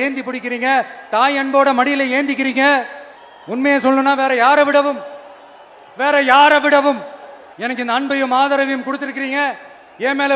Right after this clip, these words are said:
உயிரையே வச்சிருக்கிறீங்க, என்ன உங்க வீட்டுல ஒருத்தனாவே ஆக்கிட்டீங்க. நீங்க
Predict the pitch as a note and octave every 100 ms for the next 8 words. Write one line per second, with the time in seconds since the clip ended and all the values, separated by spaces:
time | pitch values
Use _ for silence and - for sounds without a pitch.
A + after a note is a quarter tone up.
0 | B3+ C#4 C#4+ C#4 C4+ C4+ C#4 C#4 C4+ C#4
1 | B3+ C4+ C4 A#3 C#4+ C#4+ C#4+ C4 - -
2 | C4+ C#4+ C#4+ D4 D4 C4+ C#4 C#4+ C#4+ C#4
3 | D4 - - G#3+ D4